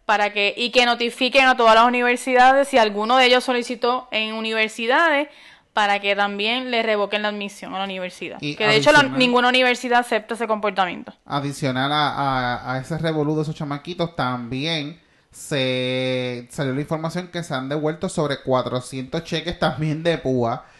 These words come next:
Speaker 2: de que, de un montón de chamacos también o personas que lo han solicitado ilegalmente y han ido a devolver los cheques.
Speaker 1: Muchos
Speaker 2: O sea, los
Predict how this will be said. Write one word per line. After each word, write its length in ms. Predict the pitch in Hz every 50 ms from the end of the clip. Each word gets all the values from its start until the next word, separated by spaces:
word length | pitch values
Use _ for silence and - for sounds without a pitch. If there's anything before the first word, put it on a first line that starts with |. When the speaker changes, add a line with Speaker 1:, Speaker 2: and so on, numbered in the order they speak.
| - - 175 - -
Speaker 2:
de 240 | 160 156 151 143
que, 260 | - 139 135 131 127 127
de 160 | 123 135 135
un 120 | 135 131
montón 340 | 139 156 156 151 156 156 165
de 80 | 180 170
chamacos 480 | - 175 139 135 135 135 143 165 160
también 260 | - 151 147 151 165
o 60 | 170 -
personas 360 | 139 135 135 139 147 170 170 -
que 160 | - 156 139
lo 180 | 131 127 127
han 360 | 123 127 139 147 156 135 - -
solicitado 440 | - 180 165 170 156 151 - 139 156
ilegalmente 840 | 170 165 160 147 135 139 151 156 151 139 131 123 113 - 131 156 196 _ _ _ _ _ _ _ _ _ _ _
y 480 | _ 180 175 160 151 147 143 143 143 135
han 240 | 131 120 123 135 147
ido 140 | 151 175
a 20 | 208
devolver 380 | 208 208 175 147 127 120 127
los 140 | 147 175 170
cheques. 360 | - - 131 143 - 127 110 -
Speaker 1:
Muchos 280 | 214 214 208 - 247 240
Speaker 2:
O 80 | 254
sea, 140 | 262 262
los 0 | 240